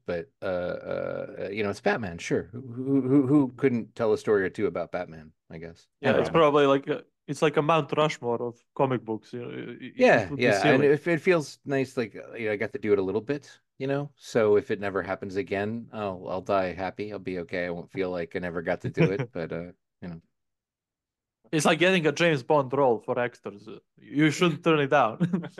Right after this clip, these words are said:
Speaker 2: <laughs>
Speaker 1: Yeah, yeah. I'd, I'd be happy to be a henchman that gets, you know, shot and falls off a gangplank. Just to be a part of it was,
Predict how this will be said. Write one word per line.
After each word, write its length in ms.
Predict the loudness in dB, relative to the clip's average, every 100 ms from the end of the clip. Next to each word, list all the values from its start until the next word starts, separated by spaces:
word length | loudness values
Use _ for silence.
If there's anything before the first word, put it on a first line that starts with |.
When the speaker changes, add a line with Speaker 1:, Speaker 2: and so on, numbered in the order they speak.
| -18
Speaker 2:
<laughs> 160 | -4
Speaker 1:
Yeah, 380 | 4 6 8 6
yeah. 280 | 6 4 4
I'd, 180 | 2 2
I'd 180 | 2 4
be 140 | 4
happy 300 | 2 2 2
to 100 | 2
be 120 | 4
a 60 | 2
henchman 460 | 2 0 -2 -4
that 100 | -4
gets, 320 | -6 -6 -8 -10
you 100 | -8
know, 100 | -6
shot 300 | 0 0 0
and 120 | -2
falls 240 | 0 2 0
off 140 | -2
a 40 |
gangplank. 600 | -4 -8 -8 -8 -8 -8
Just 180 | -6 -6
to 60 | -2
be 140 | 2
a 40 | 2
part 260 | 4 2
of 120 | 0
it 120 | -6 -10
was, 400 | -10 -10 -12 -18